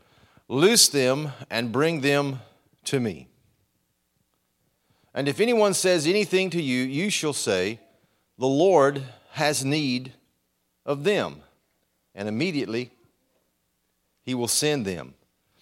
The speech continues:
And this was all done that might be fulfilled, which was spoken by the prophet, saying, "Tell the daughter of Zion, behold, your king is coming to you, lowly and sitting on a donkey, a colt,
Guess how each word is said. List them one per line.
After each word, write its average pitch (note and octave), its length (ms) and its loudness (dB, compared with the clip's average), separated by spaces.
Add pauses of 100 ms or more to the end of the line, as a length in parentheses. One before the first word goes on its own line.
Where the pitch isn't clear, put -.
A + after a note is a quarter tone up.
(500)
And F#2 160 -6
this C#3 220 0
was D3 100 -2
all D#3 300 8
done C#3+ 280 2
that A#2+ 120 -2
might A#2 240 0
be B2+ 120 -2
fulfilled, B2+ 540 -2
which A2+ 220 -8
was B2+ 100 -8
spoken A#2+ 460 -2
by A#2+ 140 2
the B2+ 100 -4
prophet, A2+ 400 -2
saying, F2+ 460 -6 (680)
"Tell G3+ 420 6
the F3 100 2
daughter E3+ 400 6
of D#3 120 2
Zion, B2+ 380 2
behold, E3 460 4
your D#3 100 0
king E3+ 380 0
is C3+ 140 -2
coming D#3 400 2
to C#3 140 -4
you, C3 220 -2
lowly F3+ 540 6
and C#3+ 120 0
sitting E3+ 360 0
on D3 100 2
a B2+ 60 0
donkey, C#3 600 0 (1300)
a A#2 140 0
colt, B2 720 2